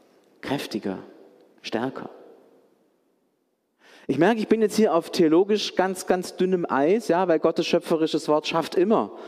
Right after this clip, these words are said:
Ja? Und auf der anderen Seite sagt es Paulus, im Glauben wird es angenommen. Und ich ermutige euch, zu glauben.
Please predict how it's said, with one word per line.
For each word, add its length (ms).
Ja? 280
Und 120
auf 80
der 100
anderen 220
Seite 400
sagt 280
es 120
Paulus, 520
im 140
Glauben 500
wird 160
es 140
angenommen. 680
Und 80
ich 100
ermutige 800
euch, 300
zu 140
glauben. 680